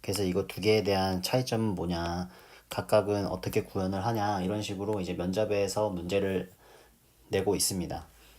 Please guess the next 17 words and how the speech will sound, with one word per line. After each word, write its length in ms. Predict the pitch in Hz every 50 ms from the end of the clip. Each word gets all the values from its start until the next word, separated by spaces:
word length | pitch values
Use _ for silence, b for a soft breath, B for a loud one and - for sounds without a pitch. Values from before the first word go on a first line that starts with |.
| B B B B B
제가 260 | B - - 120 131 139
생각했을 340 | 139 139 139 - 135 131
때는 340 | - - 127 139 151 139 101
이 120 | 87 110 101
너비 260 | 107 107 104 - 143
우선 260 | 135 110 - 120 117
탐색이 540 | 117 131 127 127 117 120 113 131 131 104 90
더 380 | - - 90 90 90 87 - B B B B B B B _ _ _ _ _ _ _ _ _ _ - _ _ _ _ _ _
중요한 340 | - - - 110 117 117 123
것 80 | 120 113
같아요. 360 | 92 87 - - - 113 107
왜냐면은 540 | 92 90 92 101 104 104 101 107 117 104 -
이 120 | 98 101
너비 240 | 90 87 92 101 120
우선 200 | 127 131 139 127
탐색은 680 | 123 - 123 120 113 113 - - 139 117 90 87 -
이제 120 | - 95